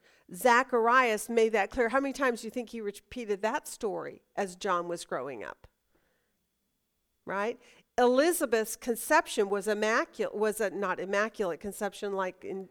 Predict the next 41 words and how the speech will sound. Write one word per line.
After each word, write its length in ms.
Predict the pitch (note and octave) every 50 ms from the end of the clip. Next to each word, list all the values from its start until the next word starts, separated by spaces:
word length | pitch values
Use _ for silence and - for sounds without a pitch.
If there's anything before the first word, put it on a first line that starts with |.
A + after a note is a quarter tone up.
| _
with 260 | - G3 F#3+ F#3 F3 F3 _ _ _ _ _ -
Jesus 600 | G3 - A#3+ B3+ C4 B3 B3+ E3+ D#3 F3+ - -
or 160 | - - G#3+ G3+
with 180 | G3 G3 -
Mary, 440 | - G#3+ G#3+ A#3 A#3 A3 F#3 F3 G3 - - - - - _ _
but 240 | A#3+ A3+ - - - - G3+ F#3+
it 160 | - - A#3
was 120 | G#3+ G#3+
still 280 | - - - D4 D4+ C#4+
a 40 | B3
s-, 220 | A3 - - - - -
a 60 | G#3+
s-, 220 | G#3 G3+ - - - _ _ -
a, 320 | A3 G#3 G3+ G3 G3 F#3+ F#3+ - _ _ _ _
uh, 240 | - F#3+ F3+ F3 E3 -
supernatural 920 | - - - - C4+ - - A#3+ A3+ A3 A3 A3+ B3 B3 - - A3+ G#3
thing. 520 | - _ B3 B3 D4 C4+ D#3+ C3 B2+ F3 - _ _ _ _ _
She 200 | - - - C4
should 180 | B3 - B3+
have 140 | G#3+ G3+ F3+
never 420 | G3+ G#3+ A3 A#3+ B3+ C#4 C#4+ C#4
been 160 | A#3+ A#3 A#3 A3+
a-, 140 | A3 G#3+ - -
able 280 | - A3 A3+ G#3+ G#3+ G#3
to 140 | - -
get, 200 | G3+ G3 - - - _ _ _ _ -
conceive 400 | A#3 A3 G3+ - B3+ C4 C4+ C#4
at 100 | C4 C4
that 200 | G#3 - - -
point, 300 | - F#3+ F3 C3+ C3+ - _ _ _ - _ _ _ -
that 220 | A#3 A3+ F#3+ A3+
would 140 | A3+ A#3+ A#3+
have 80 | B3
been 120 | A3 A#3 G#3+
talked 440 | - - - - A#3+ C4 C4 _ C4
about 260 | A3 G#3+ F#3+ E3 F#3+
by 260 | G3 F#3 E3+ E3+ - - _ _ _ _ _ _
everyone 680 | - C4 D4 D4 C#4 A#3 G3 E3+ D3 A2 C#2 - - - _ _ _ _ -
that 160 | F#3+ - -
knew 220 | G#3 G3+ F#3+ F3+
her. 280 | F3 F3+ - C#2 -